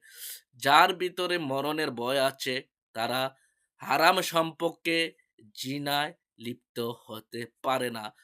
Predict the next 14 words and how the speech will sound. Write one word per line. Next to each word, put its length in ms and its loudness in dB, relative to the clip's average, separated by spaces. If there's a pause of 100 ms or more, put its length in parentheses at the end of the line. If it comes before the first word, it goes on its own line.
(160)
না, 180 -4 (120)
না, 360 0 (300)
গে, 140 0 (480)
গে, 180 -2 (640)
গে, 160 -8 (1160)
গে, 180 0 (240)
আমি 340 0
গে, 200 4 (300)
গে 260 2 (200)
আশা 340 2
করি 340 0
গে 200 -2
আপনারা 560 0 (600)
পুরাটা, 600 0